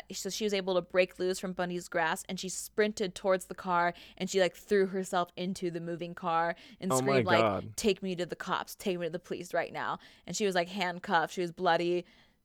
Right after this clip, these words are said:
Speaker 1: disheveled, like, obviously something was wrong.
Speaker 2: Yeah.
Speaker 1: Um, so she got in the car with another serial killer.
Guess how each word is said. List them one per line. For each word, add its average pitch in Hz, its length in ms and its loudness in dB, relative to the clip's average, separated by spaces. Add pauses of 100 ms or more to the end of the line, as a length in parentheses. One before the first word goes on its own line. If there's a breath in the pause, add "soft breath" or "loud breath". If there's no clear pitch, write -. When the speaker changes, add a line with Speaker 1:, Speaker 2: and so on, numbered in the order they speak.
(240)
Speaker 1:
disheveled, 175 640 4
like, - 300 -4
obviously 190 320 8
something 185 180 -8
was 175 120 -6
wrong. 175 440 4
Speaker 2:
Yeah. 117 200 -4 (160)
Speaker 1:
Um, 160 360 10
so 220 160 2
she 247 200 2
got 240 120 6
in 202 60 0
the 208 60 0
car 202 180 6
with 196 100 4
another 180 240 4
serial 170 240 0
killer. 160 220 -4